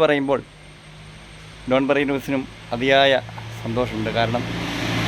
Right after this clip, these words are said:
ആനിക്കാട് സർവീ-, സർവീസ് സഹകരണ ബാങ്കിലെ ഓണച്ചന്ത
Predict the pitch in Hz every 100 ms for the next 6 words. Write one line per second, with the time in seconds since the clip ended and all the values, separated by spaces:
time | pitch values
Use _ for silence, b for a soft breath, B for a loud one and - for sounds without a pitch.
0 | - - - - - - - - 117 123
1 | 131 127 156 - - - - - - -
2 | - - - - - - - - - 139
3 | 135 135 180 135 131 131 - - - 120
4 | 131 123 123 127 117 113 101 - - -
5 | - - - - - - - - - -
6 | - - - - - - - - - -
7 | - - - - - - - - - -
8 | - - - - - - - - - -
9 | - - 127 139 131 139 127